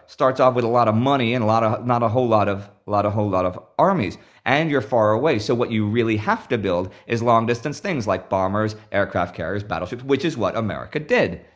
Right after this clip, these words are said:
you know. So in many ways, it, um, I think it's much more a, a mirror of what actually happened, what it's supposed to represent. Having said that, um, when, when they made Axis and Allies, that was one of a series of six games.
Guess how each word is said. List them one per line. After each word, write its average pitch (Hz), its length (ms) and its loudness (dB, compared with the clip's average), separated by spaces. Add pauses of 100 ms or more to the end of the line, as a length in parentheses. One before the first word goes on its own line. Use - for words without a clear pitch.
you 87 80 -12
know. 82 140 -10
So 120 180 -6
in 123 200 -2
many 160 180 0
ways, 104 300 0
it, 104 200 0
um, 104 360 0 (760)
I 104 60 -16
think 110 240 -4
it's 107 180 -4
much 110 240 -2
more 101 360 2
a, 90 320 -2 (340)
a 90 100 -10
mirror 92 340 0
of 87 120 -6
what - 320 -8
actually 80 580 -16
happened, 127 280 -8
what 95 100 -2
it's - 80 -12
supposed 92 280 -6
to 82 60 -8
represent. 85 640 -8 (760)
Having 151 180 0
said 135 240 0
that, - 600 -2
um, 123 640 0
when, 120 1000 -2 (800)
when 113 200 -6
they 110 320 2
made 143 380 0
Axis 110 400 -2
and 120 80 -6
Allies, 107 300 0
that 127 140 -4
was 117 160 -4
one 139 180 0
of 123 120 -2
a 110 40 -2
series 123 380 -2
of 92 100 -10
six - 340 -10
games. 95 540 -8